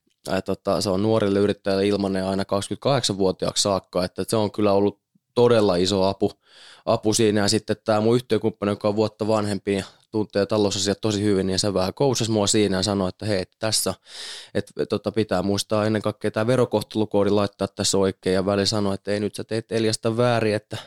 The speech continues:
että nyt pitää <laughs> lähettää uusi, uusi, tota, uusi liite asiakkaalle, ja sitten tota, sinnikkäästi siinä mä opin sitäkin käyttää. Käyttää. Ja sitten, sitten tota, aikataulutus. Ennen kaikkea se, että, tota,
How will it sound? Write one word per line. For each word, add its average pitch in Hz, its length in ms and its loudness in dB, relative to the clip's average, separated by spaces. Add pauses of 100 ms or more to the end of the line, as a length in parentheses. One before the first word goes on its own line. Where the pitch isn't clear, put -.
että - 220 -10
nyt 110 140 -4
pitää 110 260 -2
<laughs> - 40 -2
lähettää 123 340 0
uusi, 123 300 4
uusi, 139 260 4
tota, 117 260 0 (640)
uusi 147 280 4
liite 135 320 4
asiakkaalle, 110 720 2
ja 107 80 2
sitten 127 380 -4
tota, 110 260 -2 (160)
sinnikkäästi 127 640 -2
siinä 117 300 0
mä 117 80 2
opin 110 220 -2
sitäkin 107 380 -2
käyttää. - 420 -2 (1160)
Käyttää. 151 420 2
Ja 156 100 4
sitten, 202 380 2 (260)
sitten - 380 -4
tota, 127 300 -2 (640)
aikataulutus. 110 840 2 (480)
Ennen 123 260 2
kaikkea 101 400 0
se, 110 180 2
että, 98 200 -4
tota, 98 340 0